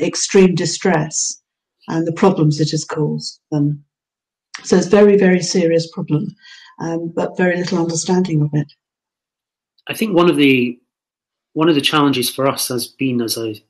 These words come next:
Speaker 2: I said, that we were intending to make, um,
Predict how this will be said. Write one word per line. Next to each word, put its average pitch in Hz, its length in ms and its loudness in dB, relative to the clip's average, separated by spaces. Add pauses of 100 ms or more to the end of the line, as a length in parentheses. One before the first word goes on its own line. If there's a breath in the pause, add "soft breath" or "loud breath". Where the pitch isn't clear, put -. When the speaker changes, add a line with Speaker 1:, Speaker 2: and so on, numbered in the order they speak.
Speaker 2:
I - 40 -14
said, 139 280 -2
that 123 100 -4
we 123 120 -2
were 139 300 4
intending 120 580 -2
to 117 160 -8
make, - 420 -4 (800)
um, 113 680 -8